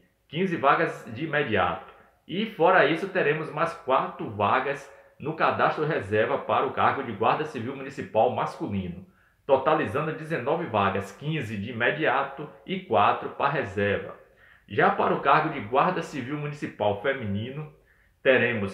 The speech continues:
cinco vagas imediatas e duas vagas aqui para o cadastro reserva. Então, guarda civil municipal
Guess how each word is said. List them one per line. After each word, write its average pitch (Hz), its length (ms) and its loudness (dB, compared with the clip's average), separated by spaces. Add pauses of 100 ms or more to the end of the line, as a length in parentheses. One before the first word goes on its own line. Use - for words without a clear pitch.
(120)
cinco - 480 -6
vagas 104 580 0
imediatas 120 1040 0 (540)
e 180 80 -2
duas 139 520 -2
vagas 123 440 2
aqui 110 220 -4
para 110 260 0
o - 40 -6
cadastro 117 500 0
reserva. 95 500 -4
Então, 101 480 -4 (220)
guarda 123 320 0
civil 104 500 -4
municipal 101 920 -8